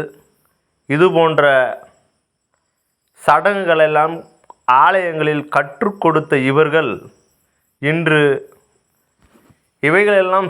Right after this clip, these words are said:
சாஸ்திரங்களிலே இல்லை என்று வாதிட்டு வருகிறார்கள். ஏனென்றால் அவர்களிடத்தில் மெயினான சரக்கு இல்லை. நமது வள்ளல் பெருமானார் அருளிய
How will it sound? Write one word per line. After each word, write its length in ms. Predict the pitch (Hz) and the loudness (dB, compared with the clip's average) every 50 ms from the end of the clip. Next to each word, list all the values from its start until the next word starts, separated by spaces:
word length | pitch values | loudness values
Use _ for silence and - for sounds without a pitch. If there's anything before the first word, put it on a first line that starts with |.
| - - - | -6 -4 0
சாஸ்திரங்களிலே 840 | 156 151 180 190 190 - 202 202 202 196 196 196 196 196 196 202 196 196 165 | 2 2 2 0 -2 0 0 0 2 2 2 2 2 2 2 2 2 2 0
இல்லை 260 | 160 165 180 196 196 190 | 0 0 2 2 2 2
என்று 360 | 175 165 160 156 156 165 180 165 139 107 87 - - - _ _ _ _ - | 0 -2 -2 -2 0 0 2 2 2 0 -2 -4 -8 -14 _ _ _ _ -4
வாதிட்டு 520 | 123 131 139 165 180 175 180 156 180 - 170 | 0 2 2 2 2 -2 -6 -6 -4 -2 0
வருகிறார்கள். 680 | 151 147 139 143 135 139 135 127 123 120 113 113 110 - - _ - 117 127 147 | 2 2 2 2 0 0 0 0 0 -2 -4 -8 -10 -10 -14 _ -6 -2 0 0
ஏனென்றால் 540 | 160 156 151 143 139 131 139 147 151 143 127 - - - | 0 0 -2 -4 -2 0 0 2 0 0 -4 -6 -4 0
அவர்களிடத்தில் 840 | 127 131 139 143 139 135 139 135 143 147 147 - - 131 123 117 - - - _ _ _ _ _ _ _ _ _ _ _ _ _ _ _ _ _ _ _ _ _ - | 0 0 0 0 -2 -4 -2 -2 -2 -2 -4 -4 -6 -6 -4 -6 -6 -10 -14 _ _ _ _ _ _ _ _ _ _ _ _ _ _ _ _ _ _ _ _ _ -6
மெயினான 600 | 143 151 160 180 190 190 180 175 170 165 156 147 143 - | -4 -2 -2 0 0 0 0 0 0 -2 -4 -6 -4 -2
சரக்கு 420 | - 147 143 160 175 175 - 156 135 131 | 0 0 0 -2 -4 -4 -4 -4 -2 -2
இல்லை. 280 | 127 127 127 120 104 92 80 - - _ - _ _ _ _ _ _ _ _ _ _ _ _ _ _ _ _ _ _ _ _ _ _ _ _ - | -2 -2 -2 -2 -2 -4 -8 -14 -20 _ -20 _ _ _ _ _ _ _ _ _ _ _ _ _ _ _ _ _ _ _ _ _ _ _ _ -6
நமது 300 | - 135 151 160 160 151 147 143 135 127 - 104 | -4 -2 0 0 0 0 -2 -2 -2 -4 -4 -2
வள்ளல் 380 | 127 127 135 160 202 220 220 - | -2 0 0 0 -2 -2 0 0
பெருமானார் 580 | 208 208 196 190 190 190 185 180 180 175 170 156 | 0 0 2 2 2 2 2 2 2 0 0 0
அருளிய 440 | - 131 135 156 170 175 175 170 170 | 0 -2 -2 -2 -2 0 2 4 4